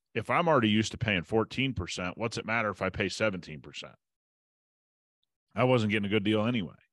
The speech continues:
And that's the kind of funny thing when you read all these articles and you watch, you know, financial T V or whatever, and people start talking about the used car market. The used car market right now seems to be driven by one thing,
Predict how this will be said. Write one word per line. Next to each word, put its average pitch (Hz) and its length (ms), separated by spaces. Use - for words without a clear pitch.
And 110 100
that's 131 180
the 113 60
kind 117 180
of 95 80
funny 101 240
thing 110 320
when 92 120
you 87 120
read 95 220
all 92 140
these 85 180
articles 98 560
and 82 100
you 80 120
watch, 85 500
you 95 140
know, 76 200
financial 82 500
T 80 200
V 101 380
or 85 160
whatever, 98 420
and 85 120
people 87 240
start 85 240
talking 90 240
about 85 160
the 82 80
used 82 200
car 117 220
market. 82 460
The 101 80
used 147 220
car 127 240
market 90 460
right 92 200
now 98 240
seems 90 300
to - 80
be 82 120
driven 85 320
by 80 160
one 82 260
thing, 80 420